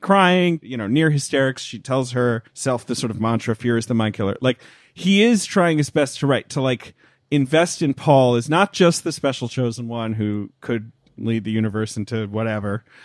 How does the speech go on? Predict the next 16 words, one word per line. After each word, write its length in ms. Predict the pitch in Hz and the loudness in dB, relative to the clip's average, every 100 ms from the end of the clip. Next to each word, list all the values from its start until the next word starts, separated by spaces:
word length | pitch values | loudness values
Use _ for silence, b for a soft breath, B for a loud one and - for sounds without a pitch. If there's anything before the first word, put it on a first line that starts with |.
| B B | B B
but 140 | 151 156 | 4 6
also 460 | 160 - 151 135 - | 6 4 2 2 2
in 120 | 143 | 0
Jessica 420 | 139 160 151 135 135 | 4 2 2 0 2
as 140 | 120 | 2
the 80 | 123 | -2
person 400 | 143 135 - 117 | 0 0 2 -2
who 140 | 127 | 0
kind 280 | - 135 120 | -4 -2 -2
of 100 | 107 | -2
made 260 | 117 135 160 | 0 0 0
the 60 | |
choice 540 | 165 - 175 160 - - | -4 2 4 4 2 -8
to 300 | - 131 120 | -2 2 2
have 420 | - 180 208 190 | 0 0 2 0
him 440 | - 92 92 131 | -4 -6 -4 -4